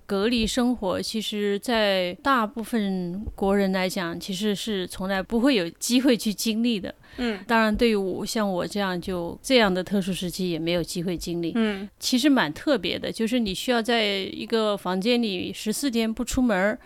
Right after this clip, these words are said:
Speaker 2: 嗯。
Speaker 1: 然后呢，呃，有人送这个餐食给到你，这样的一种生活，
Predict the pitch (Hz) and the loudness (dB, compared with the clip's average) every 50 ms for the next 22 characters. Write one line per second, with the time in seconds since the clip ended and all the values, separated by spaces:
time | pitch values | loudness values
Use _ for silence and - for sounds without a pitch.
0 | - - - - 220 214 190 185 180 214 214 208 202 196 185 185 185 185 185 196 | -20 -18 -10 -6 -2 -2 0 0 0 0 0 2 2 0 0 0 0 0 -2 -2
1 | 202 190 180 180 175 175 175 180 180 180 180 175 180 180 185 190 185 - - 233 | -2 -2 -2 0 0 -2 -2 -4 -4 -4 -2 -2 0 0 -2 -2 -2 0 0 2
2 | 214 202 190 180 180 180 180 180 170 - 196 185 170 180 175 - - 73 - - | 2 2 2 0 0 -2 -2 -2 -2 -2 -2 -2 0 -2 -2 -2 -4 -6 -8 -6
3 | - 226 214 208 214 - - 180 170 170 175 165 180 185 185 180 175 160 185 - | -2 0 2 2 2 0 -2 -4 -4 -4 -4 -2 -2 -2 -2 -2 -2 -4 -4 0
4 | 320 330 320 285 262 240 220 226 233 226 208 180 180 180 - 247 233 233 233 208 | 2 4 4 4 4 2 0 0 0 0 0 -2 -2 -2 0 0 2 2 0 0
5 | - 180 - - 110 - 170 175 175 | -2 -6 -4 -4 -4 -2 -2 -2 -2